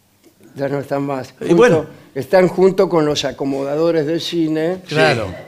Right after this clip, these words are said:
Speaker 1: Ahora vendiendo celulares.
Speaker 2: <laughs> Sí.
Speaker 1: Dice,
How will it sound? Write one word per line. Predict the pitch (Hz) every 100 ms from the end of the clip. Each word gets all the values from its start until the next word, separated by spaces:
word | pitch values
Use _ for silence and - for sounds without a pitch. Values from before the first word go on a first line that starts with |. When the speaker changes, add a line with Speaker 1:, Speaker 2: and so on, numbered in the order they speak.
| -
Speaker 1:
Ahora | 123 135 143 139 120 92 _ _ _ _
vendiendo | 139 135 156 151 147
celulares. | 139 135 135 120 95 85 117
Speaker 2:
<laughs> | 110 - - 190 185 185
Sí. | - 151 - - - - - _ _ - _ _ _ _ _
Speaker 1:
Dice, | - 151 139 - 131 113 98